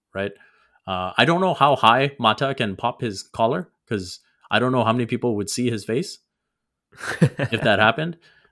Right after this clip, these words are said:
Speaker 1: Uh, he's a pretty small guy, so maybe he doesn't wanna pop it too high. But beyond that, I think we can move on to the third award, which is the Longstaff Long Shot. Now, this one,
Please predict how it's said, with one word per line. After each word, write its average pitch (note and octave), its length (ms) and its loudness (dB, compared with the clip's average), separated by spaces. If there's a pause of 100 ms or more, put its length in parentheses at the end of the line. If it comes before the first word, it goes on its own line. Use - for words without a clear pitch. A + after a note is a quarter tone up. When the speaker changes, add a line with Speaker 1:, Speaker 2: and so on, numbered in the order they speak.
(120)
Speaker 1:
Uh, F#2+ 340 -2
he's A2+ 180 -8
a G2+ 40 -12
pretty B2+ 200 -2
small A#2 280 0
guy, A2 340 2 (160)
so - 120 -8
maybe A2+ 180 0
he A#2+ 40 2
doesn't A#2+ 160 -2
wanna A2 140 -4
pop A2+ 200 -6
it G#2+ 60 -18
too B2 140 -2
high. C3+ 240 -2 (580)
But F#2+ 500 0 (540)
beyond C3 320 0
that, C#3 220 4
I A2 100 0
think C3+ 200 -6
we C3+ 100 -4
can B2+ 140 -4
move A2+ 260 -4
on A2+ 440 -2 (280)
to G#2 440 -4
the G2+ 200 -4
third D#3+ 340 0
award, F#2 540 -2
which G#2 200 -8
is F#2+ 200 -8
the F#2+ 300 -6
Longstaff C3 640 -4
Long G#2+ 340 -2
Shot. F2+ 340 -8
Now, G2+ 180 -2
this A#2+ 220 -4
one, C3 280 -2